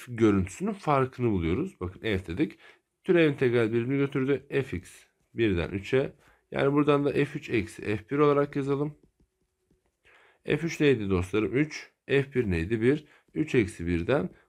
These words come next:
bu arkadaş da iki geldi. Diğeri de iki idi. İki artı ikiden dört olarak doğru cevabı bulmuş oluruz. Reaksiyon birin son sorusuyla bu videoyu bitirelim arkadaşlar.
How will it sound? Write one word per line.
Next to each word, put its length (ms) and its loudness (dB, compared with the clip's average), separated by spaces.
bu 80 2
arkadaş 460 0
da 40 -2
iki 200 -4
geldi. 520 -4
Diğeri 280 4
de 80 2
iki 220 -2
idi. 300 0
İki 300 -6
artı 300 -2
ikiden 460 -2
dört 260 4
olarak 500 -2
doğru 200 0
cevabı 280 -4
bulmuş 460 -2
oluruz. 460 -4
Reaksiyon 500 8
birin 180 6
son 260 6
sorusuyla 640 4
bu 120 6
videoyu 280 4
bitirelim 360 2
arkadaşlar. 560 -2